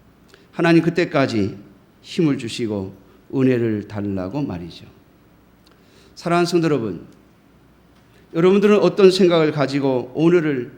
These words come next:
살아가고 계십니까? 내 인생이 앞으로도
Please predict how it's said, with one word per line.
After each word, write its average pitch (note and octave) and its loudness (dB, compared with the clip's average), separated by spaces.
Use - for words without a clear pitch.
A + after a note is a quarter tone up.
살아가고 C#3 -10
계십니까? G#2 -12
내 F#3 6
인생이 F#3 8
앞으로도 C#3 -2